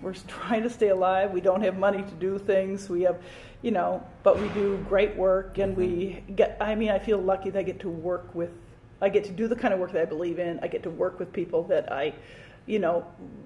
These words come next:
Speaker 1: that I respect, that I love, and so, um, you know, so that paycheck doesn't matter so much.
Speaker 2: Right, right.
Speaker 1: So.
Speaker 2: Well, I wanna come back to that, um, but let's back up for a second.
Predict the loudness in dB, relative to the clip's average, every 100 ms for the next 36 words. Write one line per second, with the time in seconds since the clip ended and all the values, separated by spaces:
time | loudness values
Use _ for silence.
0 | -18 -20 -16 -10 -10 -8 0 2 2 -4
1 | -2 2 2 0 -10 -6 -2 0 0 -2
2 | 0 4 4 2 -2 -4 -4 -8 -2 0
3 | 2 0 -4 -6 -6 -8 -12 -16 -18 -4
4 | 0 2 0 4 6 6 2 -12 -6 -6
5 | -2 -4 -4 -6 -6 -8 -8 -8 -10 -12
6 | -12 -8 -4 -4 -4 -10 -20 -20 -6 -2
7 | -2 -2 -4 4 8 8 6 0 4 4
8 | 4 2 4 4 2 0 2 2 0 -4
9 | 0 2 2 0 0 0 -4 -2 -4 -2
10 | -2 -2